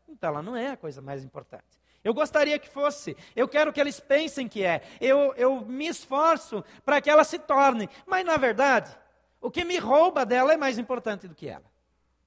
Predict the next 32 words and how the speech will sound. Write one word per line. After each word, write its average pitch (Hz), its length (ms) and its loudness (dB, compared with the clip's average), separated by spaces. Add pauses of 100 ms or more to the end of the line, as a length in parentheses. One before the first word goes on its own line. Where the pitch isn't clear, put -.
(640)
"Ah, 214 100 -4
não, 254 140 -4
pra 262 140 0
mim 269 200 -4
Deus 302 560 0
é 226 80 -2
mais 214 280 -4
importante 190 560 -10
de 190 100 -14
tudo." 175 580 -10 (540)
Evangélico 269 640 -4
sabe 262 320 -8
dar 240 160 -8
umas 254 220 -10
respostas 226 840 -8
hipócritas. - 1300 -16 (1900)
Ele 339 140 -4
nem 415 240 0
lembra 381 540 4
que 269 80 -8
Deus 330 280 -4
existe 285 460 -4
o 285 40 -6
dia 254 120 -8
inteiro. 339 420 0 (1160)
Ele 277 120 -6
lembra 339 300 2
de 254 120 -6
Deus 226 500 2
na 226 160 -2
hora 247 240 2
que 220 220 -12